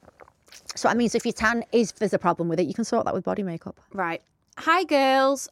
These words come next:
Speaker 2: I've messaged Lauren a few <laughs> times directly,
Speaker 1: Oh,
Speaker 2: and
Speaker 1: God,
Speaker 2: she has
Speaker 1: what have I not done?
Speaker 2: always come back to me on
Speaker 1: Oh,
Speaker 2: questions."
Speaker 1: I thought I was gonna get told off then.
Speaker 2: So thank you.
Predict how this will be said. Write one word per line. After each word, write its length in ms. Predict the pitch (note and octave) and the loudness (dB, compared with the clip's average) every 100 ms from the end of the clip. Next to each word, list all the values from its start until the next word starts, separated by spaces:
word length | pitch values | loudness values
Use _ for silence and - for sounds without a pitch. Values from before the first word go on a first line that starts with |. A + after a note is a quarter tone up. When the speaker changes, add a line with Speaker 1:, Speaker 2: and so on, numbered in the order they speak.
| A3+ | -2
Speaker 2:
I've 140 | A#3 | -2
messaged 480 | B3 D#4 D4 C#4 - | 0 -2 -2 -4 -2
Lauren 320 | A#3+ B3 A#3 | 2 2 2
a 60 | C4 | 0
few 280 | - A#3+ A#3 | 0 0 0
<laughs> 180 | - | 0
times 340 | A3+ A#3+ A3+ - | 2 2 -2 -2
directly, 880 | F#3 F#3+ F#3 F#3 F3 - F3 E3+ G#3+ | 2 2 4 2 0 -2 -2 0 2
Speaker 1:
Oh, 100 | B3 | 4
Speaker 2:
and 160 | C4 | 4
Speaker 1:
God, 140 | - B3 | 4 4
Speaker 2:
she 60 | |
has 80 | A3+ | 4
Speaker 1:
what 180 | A3+ A3 | 2 2
have 80 | G#3+ | 4
I 40 | |
not 80 | G#3+ | 4
done? 0 | G#3 | 2
Speaker 2:
always 320 | G#3+ G3+ A3 | 2 2 -2
come 260 | - G3+ F#3+ | -6 -6 -2
back 260 | G3+ - - | 0 -2 -4
to 100 | F#3 | -6
me 100 | F3 | -4
on 120 | F3 | 2
Speaker 1:
Oh, 40 | D#4 | 4
Speaker 2:
questions." 440 | D#4+ - - C#3+ | 4 2 -6 -2
Speaker 1:
I 60 | F#4 | 2
thought 160 | A4 G4+ | 6 6
I 40 | |
was 100 | G4+ | 6
gonna 160 | - G#4 | 4 4
get 160 | E4+ | 4
told 300 | - F#4+ G4+ | 4 2 4
off 240 | G4 F#4 - | 4 2 4
then. 300 | G4+ D#4+ F4+ _ | 4 4 -2 _
Speaker 2:
So 240 | - - G#3+ | -12 -4 -2
thank 440 | - G#3 F#3 - | 2 0 -2 -8
you. 140 | - | -12